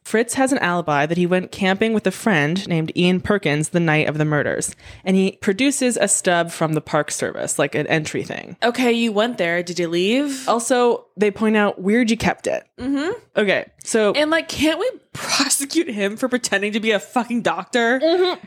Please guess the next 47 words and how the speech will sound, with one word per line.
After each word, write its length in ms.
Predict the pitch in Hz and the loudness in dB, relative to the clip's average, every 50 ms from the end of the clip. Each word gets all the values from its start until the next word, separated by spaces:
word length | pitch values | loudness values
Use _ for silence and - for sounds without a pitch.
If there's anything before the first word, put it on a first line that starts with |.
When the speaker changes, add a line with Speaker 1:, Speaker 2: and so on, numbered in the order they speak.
| - | -2
Speaker 1:
They 140 | - 233 247 | 0 0 2
had 220 | 247 254 302 269 214 | 2 2 0 0 2
gotten 360 | 202 180 175 185 226 247 226 | 2 2 2 2 0 -2 -2
tips 380 | - 185 175 175 - - - | -2 0 0 0 0 -4 -6
from 120 | - 247 247 | -4 0 0
people 320 | 254 262 254 - 302 294 | 2 2 2 2 2 2
and 240 | - - 202 190 175 | 2 2 0 -2 0
ju-, 160 | - 185 175 - - - 151 | 0 -2 -2 -2 -4 -6 -2
just 200 | 160 165 156 - | -2 -2 0 -2
ignored 300 | 151 - - 120 131 131 | -2 -4 -6 -6 -4 -4
it. 260 | 139 139 127 - - _ _ _ | -2 -2 -2 -4 -8 _ _ _
Like, 180 | 185 185 170 - | -2 -2 0 0
they 140 | 190 175 175 | 0 2 2
just 200 | 170 185 - - | 2 0 0 -2
didn't 160 | 170 151 143 | -2 0 0
bother. 240 | 147 151 - - 139 | 2 2 2 2 2
Speaker 2:
He 60 | 147 | 2
could 180 | 381 403 - - | 2 0 0 -2
kill 280 | - 214 233 285 427 | -2 0 2 2 2
people. 680 | 466 - - 277 233 - - 175 160 151 147 143 147 143 165 | 0 2 0 0 0 0 0 0 0 0 -2 -2 -2 -2 0
Speaker 1:
Yeah. 280 | 160 151 160 147 143 143 - _ | 0 0 0 -2 -4 -6 -10 _
So 360 | - - - 240 233 233 226 | -4 0 2 2 2 2 2
police 400 | 226 - - - 233 254 254 - | 0 -2 -2 -2 0 0 -2 -2
go 160 | - 208 202 202 | -2 0 0 2
to 80 | 202 | 0
talk 260 | 196 190 170 165 - | 0 0 -2 -2 -2
to 160 | - - - 180 | -6 -6 -2 0
Ian. 480 | 196 208 214 214 220 226 240 254 233 - _ _ _ - | 2 2 2 2 2 0 0 -2 -6 -8 _ _ _ -2
And 140 | 190 185 - | -2 0 0
Ian 240 | - 240 302 381 415 | 2 2 4 4 4
is 160 | 381 226 196 | 2 2 2
not 340 | 190 175 170 175 175 - - | 0 2 2 0 0 -2 -4
cut 180 | - - 190 - - | -2 -2 -2 -2 -2
out 220 | 160 156 - - | -4 -6 -6 -6
for 100 | - 156 | -6 -6
this. 220 | 123 113 113 - - | -4 -4 -6 -6 -6
He 320 | - - 202 202 220 - | -4 -2 0 0 0 2
is 160 | - 185 175 160 | 2 0 0 0
visibly 440 | 156 160 170 180 196 185 175 175 165 | -2 -2 0 0 0 0 0 0 0
shaking. 680 | - - 196 190 196 190 - 233 233 240 247 269 262 - _ _ _ - | 0 0 0 0 0 2 2 2 2 0 0 -4 -8 -10 _ _ _ -14
Speaker 2:
<laughs> 560 | - - - - - - 311 - 339 - - | -4 -2 -2 -2 0 -2 -2 -2 -4 -6 -6
Shaking? 680 | - - - 254 233 277 - 392 392 427 466 494 277 262 - - - - - | -4 -2 0 0 2 2 2 2 2 2 2 0 -2 -2 -4 -8 -16 -14 -10
Speaker 1:
<laughs> 100 | - 196 | -8 -4
Visibly 380 | 175 196 220 233 277 285 311 - | -2 -2 -2 0 0 0 0 2
shaking. 560 | - 233 180 180 175 175 170 175 185 196 190 - | 2 2 0 0 0 0 2 2 2 0 -2 -4
Speaker 2:
<laughs> 80 | - - | -4 -2
Okay. 500 | 339 277 254 233 214 208 208 233 269 | -2 -2 -2 -4 -6 -6 -8 -10 -12